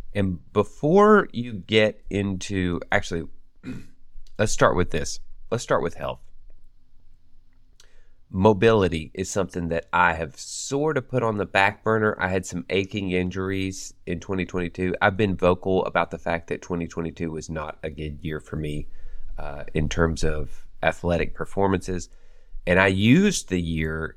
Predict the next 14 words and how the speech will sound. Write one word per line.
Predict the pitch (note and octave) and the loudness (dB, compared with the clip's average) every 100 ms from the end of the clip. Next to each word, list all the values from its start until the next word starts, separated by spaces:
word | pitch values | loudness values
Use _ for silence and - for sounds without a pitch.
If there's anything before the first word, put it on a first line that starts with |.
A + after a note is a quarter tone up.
| - | -10
to | F#2 F2 E2+ | -4 -2 0
really | F#2+ A2 F#2 | 2 2 0
rehab, | D#2+ F2+ F2+ D2+ C#2 C#2 C2+ - - - _ _ - - | -2 -2 -2 -4 -8 -8 -10 -12 -20 -20 _ _ -20 -4
and | F#2 F#2 | 0 2
there's | F#2+ F#2+ | 2 0
still | - G#2 G2+ | -2 0 0
some | - G2 | 0 -2
injuries | F2+ F2 F2+ - | -2 0 -2 -2
that | D#2 | -2
I've | E2 E2 | -2 -4
been | E2 - | -6 -2
unable | F2+ F2 E2 E2 | 0 0 -4 -8
to | E2 | -8
rehab. | E2 E2 D2+ D2 D2 | -8 -8 -8 -8 -8